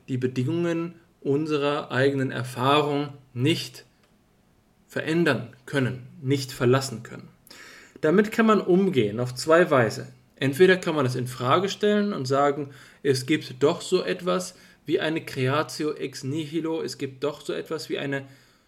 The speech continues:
Protuberanz des Geistes, in der auf einmal etwas radikal Fremdes auftritt. Das wäre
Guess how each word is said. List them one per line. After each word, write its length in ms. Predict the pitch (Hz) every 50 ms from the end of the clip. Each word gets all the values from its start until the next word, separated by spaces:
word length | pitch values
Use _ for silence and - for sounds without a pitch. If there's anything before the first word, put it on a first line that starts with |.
| _ _ _ _ _ _ _ _ _ _ _ _
Protuberanz 960 | - - - 220 - 139 127 139 131 120 113 120 139 160 185 190 185 - -
des 260 | 143 131 127 127 127
Geistes, 580 | - 139 131 139 160 170 170 - 185 170 - -
in 260 | 143 147 139 127 123
der 420 | 127 139 139 143 147 151 - - 135
auf 240 | 123 127 127 -
einmal 500 | 131 135 147 156 160 156 156 151 147 -
etwas 640 | - 151 151 - 139 135 135 135 131 - - - - _ _ _ _ _ _ _ _ _ _ _ _ _
radikal 880 | - 120 123 151 170 - - - - 160 147 131 127 117 110 107 - - - _ _ _ _ _ _ _ _ _ _ _ _ _
Fremdes 600 | _ - - 127 131 143 175 208 214 226 208 -
auftritt. 640 | - - 190 190 190 - - 196 233 262 269 - _ _ _ _ _ _ _ _ _ _ _ _ _ _ _ _ _ _ _ _ _ _ _ -
Das 300 | 139 131 127 - - 135
wäre 440 | 135 131 123 117 120 117 117 123